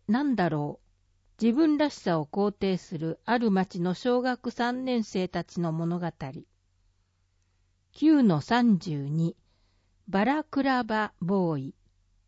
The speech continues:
一時間四十二分。バラクラバ帽をかぶった転入生のトミーがやってきた。多様性と友情をテーマにした物語。九の三十三、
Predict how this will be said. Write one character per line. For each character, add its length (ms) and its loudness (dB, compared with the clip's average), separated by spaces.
一 240 -10
時 120 -2
間 320 0
四 300 2
十 240 -6
二 160 -2
分。 340 -8
バ 160 -2
ラ 160 2
ク 160 -2
ラ 160 4
バ 180 0
帽 300 0
を 60 -6
か 180 -4
ぶ 120 -2
っ 20 -2
た 140 -6
転 260 -2
入 320 0
生 260 -2
の 160 -2
ト 200 -6
ミ 220 2
ー 20 -6
が 100 -4
や 140 -6
っ 60 -14
て 80 -10
き 140 -16
た。 240 -18
多 120 -2
様 260 2
性 280 -2
と 200 -2
友 300 -2
情 340 0
を 80 0
テ 280 -2
ー 40 -2
マ 140 -2
に 140 -4
し 80 -16
た 140 -6
物 280 -2
語。 80 -6
九 260 4
の 200 4
三 360 0
十 260 -6
三、 440 -2